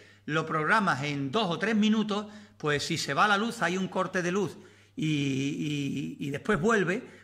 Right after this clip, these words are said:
pues el termostato, eh, tiene programado que no volverá a conectarse hasta que no pasen dos, tres minutos el que tú hayas programado, el tiempo que tú le hayas dado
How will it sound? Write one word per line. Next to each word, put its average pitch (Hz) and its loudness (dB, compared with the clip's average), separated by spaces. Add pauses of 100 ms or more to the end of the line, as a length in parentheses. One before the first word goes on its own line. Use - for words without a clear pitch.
pues 160 0
el 160 -2
termostato, 170 -2 (140)
eh, 160 -2
tiene 214 2
programado 208 2
que 190 0
no 185 2
volverá 151 0
a 143 0
conectarse 180 -4 (140)
hasta 160 0
que 156 -2
no 196 2
pasen 143 -2
dos, 233 -4
tres 185 2
minutos 190 2
el 151 0
que 143 -2
tú 196 0
hayas 175 0
programado, 165 0
el 131 -2
tiempo 190 -2
que 139 -4
tú 180 -4
le 165 2
hayas 156 0
dado 139 -2